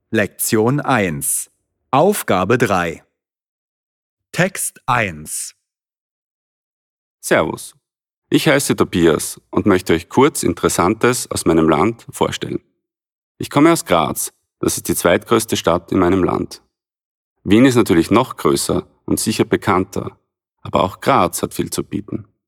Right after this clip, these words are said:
Speaker 2: Wusstet ihr schon, dass Arnold Schwarzenegger hier in der Nähe geboren ist? In Thal, seinem Geburtsort, gibt es sogar ein Arnold Schwarzenegger Museum.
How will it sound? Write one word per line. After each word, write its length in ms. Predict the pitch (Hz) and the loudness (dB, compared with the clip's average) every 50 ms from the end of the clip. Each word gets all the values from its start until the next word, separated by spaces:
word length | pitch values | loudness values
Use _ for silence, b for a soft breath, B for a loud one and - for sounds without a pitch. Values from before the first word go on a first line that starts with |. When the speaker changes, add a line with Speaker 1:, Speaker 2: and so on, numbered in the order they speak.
| _ _ _ _ _ _ _ _ _ _ | _ _ _ _ _ _ _ _ _ _
Speaker 2:
Wusstet 400 | - 123 127 - - 175 - - | 0 2 2 4 2 2 4 4
ihr 80 | 156 139 | 2 0
schon, 420 | - - 123 117 113 120 120 123 _ _ _ _ _ | 2 2 4 4 4 4 2 -2 _ _ _ _ _
dass 180 | - 120 - | -4 -4 -2
Arnold 280 | - 76 85 80 80 - | 0 2 2 2 0 0
Schwarzenegger 680 | - - 92 120 - - - - 107 92 87 - 98 | 0 0 0 0 0 -4 -2 2 2 2 2 2 0
hier 160 | 90 85 98 | 0 2 2
in 80 | 90 85 | 4 4
der 80 | 90 85 | 4 4
Nähe 180 | 82 80 80 | 4 4 4
geboren 440 | - - - - - - - - 98 | 2 0 -2 -2 -2 0 0 2 4
ist? 360 | 139 185 208 - - - - _ _ _ _ _ _ _ _ _ _ _ _ _ _ _ _ _ _ _ _ _ _ _ | 4 4 4 2 -6 -12 -20 _ _ _ _ _ _ _ _ _ _ _ _ _ _ _ _ _ _ _ _ _ _ _
In 160 | - 104 110 110 | 2 2 2 4
Thal, 400 | - 80 78 80 117 156 170 - _ _ _ | 2 2 2 2 2 0 0 -4 _ _ _
seinem 240 | - - 107 98 90 | 0 2 4 4 4
Geburtsort, 800 | 85 98 - - 156 170 170 - - 92 92 104 120 - - - _ _ _ _ _ | 2 0 2 4 4 4 4 2 2 2 2 2 2 -2 -8 -18 _ _ _ _ _
gibt 200 | - 107 113 - | -6 -4 0 0
es 120 | 95 - | 0 2
sogar 240 | - 92 - 90 85 | 0 0 0 2 2
ein 120 | 82 - | 2 2
Arnold 280 | - 87 87 90 90 - | 2 2 2 2 0 0
Schwarzenegger 540 | - 127 131 - - - 80 - - - 67 | 0 -2 -2 -2 -2 -4 -4 -4 -4 -4 -6
Museum. 480 | - - - - - - - - - | -4 -4 -4 -4 -4 -4 -4 -6 -8